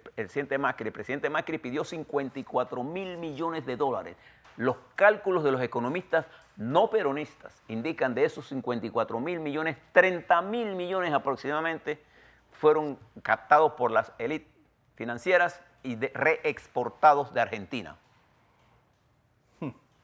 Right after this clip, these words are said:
Speaker 1: Fíjese usted, ¿quién se benefició? ¿El pueblo? No. El F M I ha retenido cinco mil cuatrocientos millones esperando,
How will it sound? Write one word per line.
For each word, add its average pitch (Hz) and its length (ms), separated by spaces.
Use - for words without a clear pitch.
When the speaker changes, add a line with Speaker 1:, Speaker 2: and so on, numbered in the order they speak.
Speaker 1:
Fíjese 180 180
usted, 175 340
¿quién 170 160
se 180 100
benefició? 160 520
¿El 131 140
pueblo? 202 340
No. 131 220
El 117 180
F 165 180
M 170 140
I 175 60
ha 165 120
retenido 156 720
cinco 127 320
mil 151 140
cuatrocientos 147 540
millones 143 340
esperando, 131 640